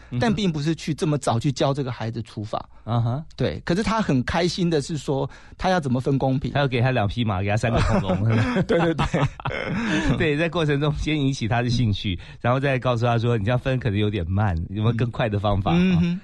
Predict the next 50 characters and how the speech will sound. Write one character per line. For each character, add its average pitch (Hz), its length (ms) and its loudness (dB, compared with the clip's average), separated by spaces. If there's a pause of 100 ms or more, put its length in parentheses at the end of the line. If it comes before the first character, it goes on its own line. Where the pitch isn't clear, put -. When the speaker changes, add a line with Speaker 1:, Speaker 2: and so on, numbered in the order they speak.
Speaker 1:
那 208 80 0
孩 160 160 0
子 185 100 -2
怎 127 140 -2
么 107 80 2
样 156 160 4
去 135 80 0
想 - 380 -4
到 120 200 2
一 104 40 2
些 98 480 -2
办 98 160 0
法， 87 100 0
在 104 140 2
这 147 120 0
么 143 60 2
小 98 160 0
的 80 80 -2
孩 85 100 0
子 80 80 -4
身 82 200 0
上？ 78 120 -2 (240)
像 185 160 0
你 131 60 0
刚 151 100 2
刚 156 80 0
提 117 120 0
的 117 180 2
几 87 160 -8
岁？ 82 220 -6 (480)
Speaker 2:
呃， 151 360 2 (160)
Speaker 1:
串 110 220 -8
珠。 98 220 -6 (260)
Speaker 2:
串 254 240 2
珠 226 160 0
大 220 160 0
概， 196 240 2
大 185 180 -2
概， 170 240 2 (520)
呃， 139 360 -2 (640)
五， 143 240 2
四 - 220 -4
五 143 140 4
岁 170 180 0
的 131 120 -2
孩 113 240 -4
子， - 180 -8
Speaker 1:
四 127 40 -2
五 104 80 -6
岁， 101 220 -6